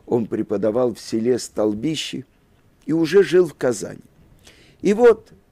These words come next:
каждый вечер они приходили туда с отцом с девяти до одиннадцати и учили Талмуд. А на скамьях лежали больные люди,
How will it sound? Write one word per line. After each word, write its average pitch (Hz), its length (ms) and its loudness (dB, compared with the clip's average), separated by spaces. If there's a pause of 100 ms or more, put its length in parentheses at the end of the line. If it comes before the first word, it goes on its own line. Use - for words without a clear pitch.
(140)
каждый 135 440 0
вечер 175 580 -2 (100)
они 139 220 -2
приходили 143 640 -2
туда 127 500 2
с - 160 -10
отцом 147 640 -4 (840)
с 98 100 -10
девяти 127 500 2
до 107 200 4
одиннадцати 175 800 -4 (480)
и 170 100 -2
учили 175 800 -4 (180)
Талмуд. 127 400 -4 (1200)
А 135 140 -6
на 143 100 -4
скамьях 156 880 -8
лежали 139 600 -4
больные 143 540 -4
люди, 98 440 -8